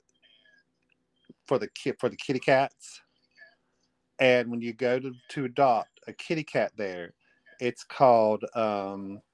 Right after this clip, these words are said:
Libby's Ki-, um, uh, L-, Lizzie's Kitties.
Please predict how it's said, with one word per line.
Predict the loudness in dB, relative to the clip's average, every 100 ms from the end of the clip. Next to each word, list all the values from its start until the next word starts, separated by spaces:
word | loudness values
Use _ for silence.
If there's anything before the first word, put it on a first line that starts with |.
| _ _ _ _ _
Libby's | 0 0 2 0 -2
Ki-, | -4 -4 -2 -2
um, | 0 0 -2 -8 -6
uh, | -2 -2 -4 -8 -14 _ _
L-, | -2 -2 -4 -2
Lizzie's | 4 4 4 -2 -4
Kitties. | 0 0 0 -8 -18 -20